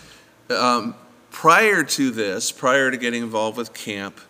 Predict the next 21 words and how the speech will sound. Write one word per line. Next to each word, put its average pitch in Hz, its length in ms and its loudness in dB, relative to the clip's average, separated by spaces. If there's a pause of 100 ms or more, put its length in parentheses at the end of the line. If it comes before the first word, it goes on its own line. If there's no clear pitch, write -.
(480)
and 120 140 2
even 185 300 0
after 175 440 -4
getting 110 300 -8
involved 87 420 -10
with 90 140 -14
camp, 92 340 -8
if 90 140 -14
you 101 100 -10
were 95 120 -8
to 92 60 -12
be 87 200 -10
asked 87 400 -10
this, 87 500 -10 (320)
okay, 101 400 -6
and 107 140 -8
then 117 120 -4
as 92 160 -8
far 117 280 0
as 107 240 -8
teaching 117 800 -6